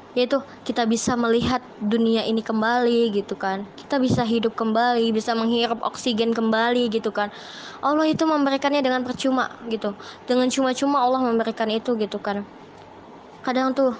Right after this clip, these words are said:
eh, kita nggak sempat gitu mensyukuri karunia Allah ya,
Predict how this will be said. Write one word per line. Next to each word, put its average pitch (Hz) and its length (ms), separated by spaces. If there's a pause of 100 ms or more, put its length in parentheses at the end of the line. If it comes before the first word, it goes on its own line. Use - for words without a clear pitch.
(140)
eh, 226 320
kita 254 320 (640)
nggak 226 160
sempat 285 400
gitu 226 240
mensyukuri 226 480
karunia 220 400
Allah 233 640
ya, 208 320